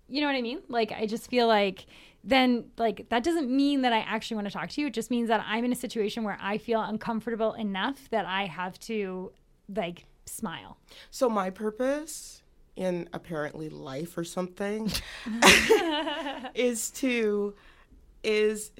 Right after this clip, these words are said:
Speaker 2: to take that act and turn it into, "Well, I just feel like it today 'cause I like your pants."
Speaker 1: Yeah. Yeah. Yeah.
Speaker 2: That's it.
Speaker 1: Yeah.
Speaker 2: Or, "I don't feel it, like it today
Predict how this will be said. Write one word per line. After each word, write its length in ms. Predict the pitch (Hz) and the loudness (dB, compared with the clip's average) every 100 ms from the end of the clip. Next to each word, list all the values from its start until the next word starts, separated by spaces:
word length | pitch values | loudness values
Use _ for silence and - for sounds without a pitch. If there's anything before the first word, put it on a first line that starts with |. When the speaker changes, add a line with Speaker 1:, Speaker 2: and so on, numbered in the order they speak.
| - | -16
Speaker 2:
to 180 | - 208 | -8 -8
take 680 | 214 - 202 196 202 - - - - - - - - - 190 165 | -8 -8 -4 -4 -8 -14 -18 -18 -20 -20 -20 -20 -20 -20 -16 -4
that 340 | 180 175 - - - | 2 2 0 -6 -4
act 640 | 165 160 269 - - - - _ _ | 0 0 0 -6 -18 -16 -18 _ _
and 260 | - 190 175 | -4 -4 -4
turn 400 | - - 196 202 | -10 -6 -2 -2
it 260 | 202 202 - - - - - - - | -2 -4 -8 -20 -20 -20 -20 -16 -6
into, 720 | 190 190 190 - 208 190 190 | -4 -4 -6 -6 -2 -2 -2
"Well, 200 | 233 247 | -2 -2
I 100 | 240 | -4
just 200 | 233 226 | -6 -8
feel 180 | 208 208 | -6 -4
like 200 | 214 190 | -6 -6
it 120 | 165 | -10
today 260 | - 165 156 | -6 -6 -6
'cause 180 | 185 165 | -6 -6
I 40 | |
like 200 | 156 - | -6 -8
your 60 | 143 | -12
pants." 600 | - - - - - - _ - | -12 -14 -16 -20 -20 -20 _ -6
Speaker 1:
Yeah. 260 | 233 208 160 - _ _ _ _ 208 | -2 -2 -4 -20 _ _ _ _ -14
Yeah. 200 | 190 - _ _ _ _ _ - | -14 -14 _ _ _ _ _ -18
Yeah. 160 | 165 - - | -18 -18 -20
Speaker 2:
That's 220 | 151 135 151 | -20 -18 -18
it. 140 | - _ _ - | -20 _ _ -20
Speaker 1:
Yeah. 140 | 196 - _ - - - - - | -20 -20 _ -20 -20 -20 -10 2
Speaker 2:
Or, 100 | 254 | 6
"I 80 | |
don't 180 | 254 254 | 6 4
feel 220 | - 220 | 2 0
it, 240 | 202 185 190 | 2 0 -2
like 240 | 185 180 | -2 -2
it 120 | 180 | -4
today 540 | - 180 170 160 160 | -6 0 2 2 0